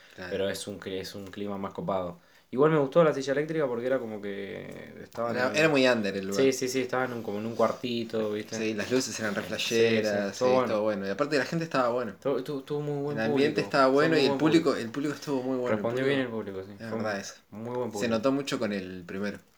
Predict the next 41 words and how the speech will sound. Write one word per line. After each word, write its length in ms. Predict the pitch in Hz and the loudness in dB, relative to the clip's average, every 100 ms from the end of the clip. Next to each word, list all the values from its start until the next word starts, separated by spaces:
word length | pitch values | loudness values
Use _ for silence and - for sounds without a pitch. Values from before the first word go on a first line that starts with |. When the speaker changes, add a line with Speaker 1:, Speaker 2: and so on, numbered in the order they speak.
| _ | _
Speaker 2:
Sí, 220 | - 110 92 | -6 -6 -6
sí, 180 | - 120 | -8 -6
sí, 140 | 113 117 | -2 -2
el, 180 | 101 | -2
el 180 | 92 98 | -4 -6
primero, 360 | 90 104 113 123 | -8 -6 -2 -2
el, 160 | 101 | -4
por 160 | 95 101 | -6 -6
lo 80 | 104 | -2
general, 380 | 113 123 139 127 | 0 4 2 2
el, 260 | 110 98 - | -4 -6 -8
el 280 | 92 95 92 | -10 -10 -8
que 120 | 98 | 0
Speaker 1:
¿Qué? 80 | - | 4
Speaker 2:
arranca 160 | 117 | 4
Speaker 1:
Esos 200 | 165 175 | 6 4
no 60 | 151 | 2
los 120 | 113 | 0
conocés, 440 | - 90 - 110 | -8 -10 -6 -6
esos 240 | 101 110 104 | -8 -12 -6
es 60 | |
la 80 | 110 | -2
Speaker 2:
No, 60 | 113 | -2
Speaker 1:
primera 180 | 101 101 | 0 -2
Speaker 2:
no. 40 | 101 | -4
Speaker 1:
vez 80 | 95 | -6
que 60 | |
los 80 | 101 98 | -8 -10
ves. 120 | - | -8
Speaker 2:
Conocía 600 | 110 107 107 127 131 120 | -6 -6 -4 0 2 2
a 100 | 110 | 0
una 320 | 113 123 127 | -4 -4 -6
chica, 300 | 113 131 139 | -6 -4 -2
pero 480 | 117 107 101 98 95 87 | -2 -4 -4 -6 -8 -10
de 120 | 92 | -10
que 120 | 101 | -10
nos 100 | 92 | -8
presentamos 500 | 90 92 95 110 107 | -10 -10 -8 -8 -8
el 100 | 101 | -8
miércoles 340 | 104 110 107 101 | -6 -4 -6 -6
pasado 580 | 101 - 117 120 131 | -10 -4 -2 -2 -4